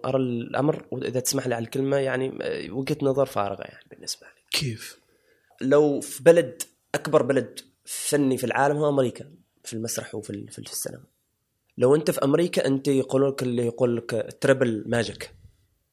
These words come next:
Speaker 1: أنت لو مثلًا تعرف تتقن ثلاث أشياء، مثلًا خلينا نقول إخراج ولا تمثيل وستاند أب كوميدي ولا، ولا غناء، وتدمجهم مع بعض، أنت عندك ال-، ال-، السحر الثلاثي أو السحر الرباعي بالنسبة لهم. يعني، أنت موهوب، موهوب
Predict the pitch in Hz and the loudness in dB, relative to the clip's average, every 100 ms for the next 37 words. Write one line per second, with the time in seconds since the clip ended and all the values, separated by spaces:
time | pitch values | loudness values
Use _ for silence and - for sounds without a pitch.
0 | _ _ 120 120 113 117 131 135 120 123 | _ _ -6 0 0 0 0 0 0 -4
1 | - _ - 135 - 127 123 135 120 - | -8 _ -8 -6 -2 2 4 4 2 2
2 | 117 113 113 - 113 113 110 107 123 113 | 0 0 -4 -2 -4 -2 -6 -2 0 0
3 | 110 107 107 - 117 107 107 - 120 110 | -2 -4 -6 -4 -4 -2 -6 -6 -4 -4
4 | 104 123 113 107 107 107 - - - 107 | -4 -2 -2 -4 -6 -8 -12 -20 -6 -2
5 | 104 113 131 - - - 120 143 135 123 | 0 2 0 0 -6 -6 0 0 0 2
6 | 120 120 156 240 - - - - - - | 2 2 2 0 -2 -20 -20 -20 -12 -6
7 | 127 135 131 156 151 156 156 139 131 120 | -2 2 2 4 4 4 2 0 0 0
8 | 117 113 107 - - - - - - 135 | 0 -2 -2 -4 -2 0 2 0 4 8
9 | 147 139 113 - - - 127 123 131 120 | 8 6 2 0 2 2 4 4 4 4
10 | 104 - _ _ _ _ - 120 117 127 | -2 -10 _ _ _ _ -4 0 2 2
11 | 123 110 117 131 120 135 131 131 135 165 | 2 2 0 0 0 2 4 4 2 0
12 | 131 123 123 165 127 | 0 0 2 0 0